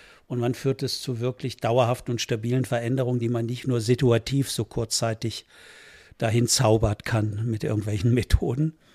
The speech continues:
äh, sondern bin dann ja irgendwann dazu gekommen, um es mal ganz, äh, vereinfacht zu sagen, es muss irgendwie gelingen, dass die Bewertung von unserem inneren Empfindungs- und Bewertungsinstrument zu den Dingen, die wir erleben,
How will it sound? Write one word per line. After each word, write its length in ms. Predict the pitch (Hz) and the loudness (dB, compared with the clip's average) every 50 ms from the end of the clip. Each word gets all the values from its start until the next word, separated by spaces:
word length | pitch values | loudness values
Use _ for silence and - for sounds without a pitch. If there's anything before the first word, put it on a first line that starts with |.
| _ - - - - - - - - _ _ - | _ -20 -20 -20 -20 -20 -20 -20 -20 _ _ -8
äh, 380 | - 127 127 131 135 135 131 127 | -2 0 0 2 2 2 0 0
sondern 680 | 123 131 127 127 131 135 135 135 135 135 143 156 220 - _ - 453 415 302 214 147 | 0 -2 0 0 0 0 0 0 0 -2 -4 -6 -10 -16 _ -20 -20 -16 -14 -12 -6
bin 220 | 131 123 135 147 | -2 2 2 4
dann 120 | 151 143 139 | 4 4 4
ja 120 | 143 135 | 4 4
irgendwann 360 | 131 131 143 139 131 139 135 | 4 2 2 2 2 2 2
dazu 280 | 139 135 - - 151 139 | 2 0 0 -2 -2 -2
gekommen, 340 | 131 123 - - 143 147 143 | -2 0 2 4 4 4 4
um 120 | 127 131 | 2 2
es 120 | 135 - | 2 2
mal 120 | - 127 120 | 0 -2 0
ganz, 500 | 127 123 120 123 - - - - - - | 0 0 -2 -2 -2 -4 -4 -6 -10 -10
äh, 240 | 320 151 123 123 113 | -8 -6 -4 -6 -4
vereinfacht 600 | - - 120 117 117 131 135 - 160 131 - - | -4 -4 -4 -2 -2 -4 -4 -4 -6 -6 -6 -8
zu 120 | - - | -8 -6
sagen, 420 | 135 127 147 135 131 135 139 139 - - - - - - - - _ | -4 -2 0 0 0 0 0 -2 -4 -8 -16 -20 -20 -20 -20 -16 _
es 140 | - 117 113 | -8 -4 -2
muss 180 | 135 160 147 - | 0 0 0 -2
irgendwie 420 | - 143 147 160 156 - 139 135 | 0 2 2 2 2 0 -4 -4
gelingen, 840 | 127 135 131 127 127 135 165 151 123 131 135 156 170 170 175 185 180 - _ - - _ _ _ _ _ - | -2 -2 -2 -2 -4 -6 -6 -4 -2 0 2 2 2 2 2 0 -2 -6 _ -20 -20 _ _ _ _ _ -8
dass 180 | - 127 - | -8 -8 -6
die 100 | - - | -4 -4
Bewertung 840 | 127 117 127 117 113 139 151 175 180 - 131 113 107 107 107 104 - - - - - _ _ | -2 0 0 2 4 4 4 4 4 2 0 2 2 0 0 -2 -6 -12 -18 -20 -20 _ _
von 280 | - - - 117 120 123 | -16 -10 -8 -6 -6 -4
unserem 440 | - 120 120 117 123 110 113 113 127 | -4 -4 -4 -4 -4 -4 -4 -4 -4
inneren 600 | - 135 139 156 156 143 127 127 120 123 113 - _ _ - - - _ _ _ _ _ _ _ | -2 0 2 2 2 2 2 0 0 0 -2 -4 _ _ -20 -20 -20 _ _ _ _ _ _ _
Empfindungs- 540 | - 147 117 110 - 139 156 156 135 120 - | -14 -14 -10 -6 -4 -2 -2 -2 -2 -4 -4
und 120 | - 127 110 | -4 -4 -2
Bewertungsinstrument 1200 | 131 117 113 127 151 165 - 147 127 120 - 127 123 127 - - - 135 131 123 123 123 131 147 | 0 2 2 4 4 4 2 0 -2 -2 -4 -4 -4 -6 -6 -6 -6 -4 -4 -2 -2 -2 -2 -4
zu 160 | - - 131 120 | -4 -4 -4 -4
den 180 | 123 123 120 | -2 -2 -2
Dingen, 240 | - 135 135 151 143 | -2 -2 0 0 0
die 120 | 131 127 | 0 0
wir 120 | 127 131 131 | 0 -2 -2
erleben, 480 | 123 120 120 120 123 127 135 139 135 | -2 -4 -4 -2 -2 0 0 0 -2